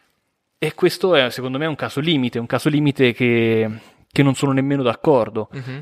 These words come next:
Speaker 1: Le telefonate le devi, le devi, le devi gestire comunque,
Speaker 2: Ok.
Speaker 1: le devi gestire per poter smistare un'eventuale richiesta per un periodo pieno, cercare di spostarla in un periodo in cui sei meno pieno,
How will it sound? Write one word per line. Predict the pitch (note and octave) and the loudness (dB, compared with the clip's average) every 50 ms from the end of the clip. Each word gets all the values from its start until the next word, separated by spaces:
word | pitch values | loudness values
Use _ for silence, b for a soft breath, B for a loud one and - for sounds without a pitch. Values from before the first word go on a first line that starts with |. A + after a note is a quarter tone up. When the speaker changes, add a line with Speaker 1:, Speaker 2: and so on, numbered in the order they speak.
| - _ - | -16 _ -2
Speaker 1:
Le | C#3+ D#3 D3 | 0 0 2
telefonate | - D#3 D3 - D#3 D#3+ D#3 D#3+ | 2 2 0 2 2 2 2 2
le | C3+ A#2 | 2 0
devi, | A2+ A2+ A2 A2 G#2+ G#2+ G#2+ G#2+ G#2+ A#2 | -2 -4 -4 -4 -6 -6 -6 -8 -10 -10
le | A#2+ A#2 | -8 -4
devi, | A#2+ A#2 A#2 A2 - | -4 -2 -2 -4 -6
le | - B2 A#2+ | -4 -4 -2
devi | A#2+ A#2 A2 | -2 -2 -2
gestire | - A2+ - - A#2+ A2+ A2 | -2 -4 -4 -4 -4 -4 -4
comunque, | - - A#2 C3+ D#3 D3 C3 A#2+ A2 A#2 A2 G#2+ | -4 -4 -6 -4 -2 -2 -2 -2 -4 -6 -6 -6
Speaker 2:
Ok. | A2+ B2 A#2+ - | -6 -12 -12 -6
Speaker 1:
le | - | -2
devi | B2+ C3 B2+ B2 | 0 0 2 2
gestire | C#3 C3 - - C#3+ C#3+ C#3+ | 2 0 -2 0 0 0 0
per | B2+ B2 - | 0 0 -2
poter | - - B2 - C3 B2 A#2 A#2+ A2+ | -2 -4 -2 0 2 2 2 2 0
smistare | - C3 B2+ A#2+ - - - B2 A#2+ B2 B2 B2 A#2+ A#2 A#2+ - _ - B2+ A#2+ | -2 -2 -4 -4 -4 -4 -2 2 2 4 4 4 2 0 -2 -4 _ -12 -10 -8
un'eventuale | B2 C3 C3 B2+ B2 A#2+ A#2+ - - B2+ B2 B2 A#2+ A#2+ A#2 A2+ - B B B B B B B _ | -6 -4 -2 -2 -2 -2 -4 -4 -4 -4 -2 -2 -2 -2 -4 -6 -6 B B B B B B B _
richiesta | - C3 B2+ A#2+ - - C3 C3 A#2+ - C3 | -6 -6 -6 -4 0 2 2 2 2 2 0
per | A#2 B2+ B2+ | 0 2 0
un | B2 A2+ | 0 0
periodo | - B2 B2+ A#2+ A#2+ | 0 -2 -2 -2 -4
pieno, | - - B2+ B2+ C3 B2+ B2+ A#2+ | -2 0 2 2 4 4 2 0
cercare | A2+ - A#2 - - B2 A2+ A#2 | 0 -2 -4 0 0 0 0 0
di | A2+ A2+ | -2 -8
spostarla | - - - A#2+ - - - A#2+ A#2 B2 | -8 -6 -6 -6 -6 -2 -2 -2 -2 -2
in | A#2+ | -2
un | A#2+ A#2 | -4 -4
periodo | - B2+ A#2+ A#2+ A2+ | -4 -2 -2 -2 -2
in | A2+ A2+ | -2 -4
cui | - - A#2 | -6 -10 -10
sei | - A2+ G#2+ | -8 -6 -4
meno | A2 A2+ A#2+ | -4 -4 0
pieno, | - G3+ F#3 C#3 A#2+ A2 - | 2 2 2 2 2 -2 -6